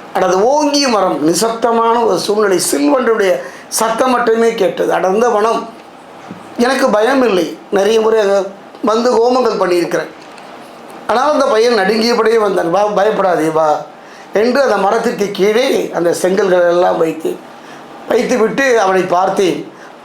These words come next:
உடனே என்னுடைய ஆடைகளை எல்லாம் களைந்து விட்டு, முழு நிர்வாணமாகி அங்கு ஒரு பலகை இருந்தது. அந்த பலகையை வைத்து அங்கே இருந்த ஒரு மண்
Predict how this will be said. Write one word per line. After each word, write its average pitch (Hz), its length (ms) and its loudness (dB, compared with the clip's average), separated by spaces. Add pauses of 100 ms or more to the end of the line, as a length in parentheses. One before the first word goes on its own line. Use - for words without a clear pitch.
உடனே 233 320 2
என்னுடைய 214 300 2
ஆடைகளை 226 540 2
எல்லாம் 226 400 2 (140)
களைந்து 185 420 0
விட்டு, 160 300 -2 (680)
முழு 247 300 2
நிர்வாணமாகி 226 840 2
அங்கு 202 240 2
ஒரு 185 120 2
பலகை 190 400 0
இருந்தது. 180 280 2
அந்த 170 100 0
பலகையை 208 420 0
வைத்து 180 320 -2 (440)
அங்கே 214 400 2
இருந்த 254 300 2
ஒரு 202 160 2
மண் 208 260 0